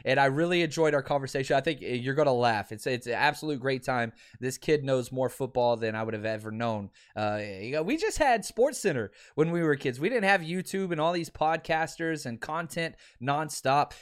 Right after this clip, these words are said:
and so I'm really, really excited about the future of kind of sports journalism, just because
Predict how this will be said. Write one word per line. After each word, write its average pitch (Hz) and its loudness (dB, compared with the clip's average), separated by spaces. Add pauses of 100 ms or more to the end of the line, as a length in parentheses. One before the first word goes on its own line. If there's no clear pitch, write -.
(140)
and 135 0
so 165 6
I'm 156 2
really, 196 4
really 214 4
excited 160 0
about 139 0
the 117 -8
future 131 -2 (320)
of 127 4
kind 147 -4
of 127 -6
sports - -2
journalism, 156 -2 (360)
just 233 0
because 170 0